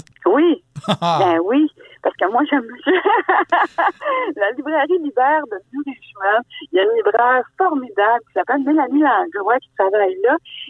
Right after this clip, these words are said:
Speaker 1: Et cette femme-là, quand elle a pris cette librairie-là, elle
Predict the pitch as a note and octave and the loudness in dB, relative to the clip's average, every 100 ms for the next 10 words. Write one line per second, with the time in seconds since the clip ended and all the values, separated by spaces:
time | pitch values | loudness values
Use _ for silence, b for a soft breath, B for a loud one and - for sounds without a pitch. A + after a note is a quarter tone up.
0 | - G#4+ - E4+ - B3+ G3+ G3 A3 A#3+ | -2 -2 0 -2 0 0 0 0 0 2
1 | D#4+ E4 - A#3+ - F3 - - C#4+ G4 | 2 -2 -2 0 0 -2 -4 -4 2 2
2 | - G#3 - G4 F#4 F#4 G#4+ F3+ F#3 A#3 | 2 -2 -4 -4 -2 0 -2 -4 -2 2
3 | D#4 | 2